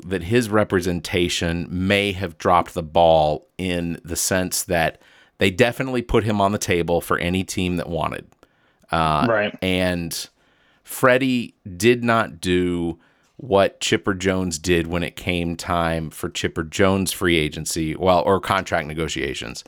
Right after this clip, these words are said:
Speaker 1: which was
Speaker 2: Mm-hmm.
Speaker 1: when, when, uh, when Chipper Jones was thirty-three years old, uh, they restructured his contract at the request of the Jones and his camp, uh, with the Braves to allow for more talent to join the Braves in order to make a,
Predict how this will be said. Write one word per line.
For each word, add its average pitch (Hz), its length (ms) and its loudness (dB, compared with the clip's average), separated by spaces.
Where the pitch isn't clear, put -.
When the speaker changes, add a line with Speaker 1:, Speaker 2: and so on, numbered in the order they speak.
Speaker 1:
which 92 220 -2
was 90 260 6
Speaker 2:
Mm-hmm. 127 260 0
Speaker 1:
when, 92 380 0
when, 87 360 -2
uh, - 340 -4
when 98 180 2
Chipper 104 300 2
Jones 117 580 2
was 90 680 2
thirty-three 117 420 4
years 90 220 2
old, 87 400 4
uh, 82 280 -2
they 104 280 4
restructured 120 680 0
his 92 120 -4
contract 87 720 0
at 135 560 -4
the - 80 -8
request 92 420 0
of 82 140 -4
the 87 60 -4
Jones 85 420 0
and 80 200 -4
his 80 160 -4
camp, 80 320 -4
uh, 85 180 4
with 143 160 4
the 110 60 0
Braves 78 340 0
to 95 120 0
allow 101 300 4
for 95 160 -4
more 98 220 2
talent 82 480 -2
to 90 100 -6
join 101 400 2
the 95 60 0
Braves 80 380 0
in 92 60 -2
order 87 180 0
to 90 80 0
make 85 260 -2
a, 80 200 -2